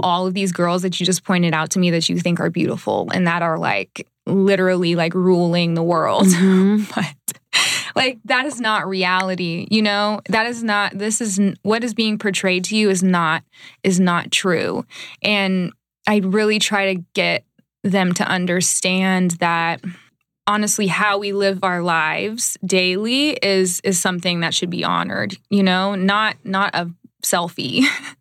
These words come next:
Speaker 2: Mm-hmm.
Speaker 1: and not because I did my eyebrows perfectly today. Like, that shouldn't be what goes viral. You know, what goes, what goes viral about you should be your character and how you're treating other people and, like, how you're living your life.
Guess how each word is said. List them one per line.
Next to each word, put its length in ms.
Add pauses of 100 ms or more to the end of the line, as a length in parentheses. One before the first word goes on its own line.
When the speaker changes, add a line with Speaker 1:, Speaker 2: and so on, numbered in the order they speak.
(140)
Speaker 2:
Mm-hmm. 400
Speaker 1:
and 160
not 180
because 240
I 80
did 160
my 180
eyebrows 400
perfectly 540
today. 480 (240)
Like, 160
that 160
shouldn't 300
be 140
what 180
goes 260
viral. 580
You 120
know, 160
what 200
goes, 220 (200)
what 340
goes 260
viral 420
about 440
you 260
should 260
be 360
your 180
character 720
and 160
how 80
you're 160
treating 320
other 180
people 380
and, 100
like, 140
how 160
you're 140
living 280
your 140
life. 340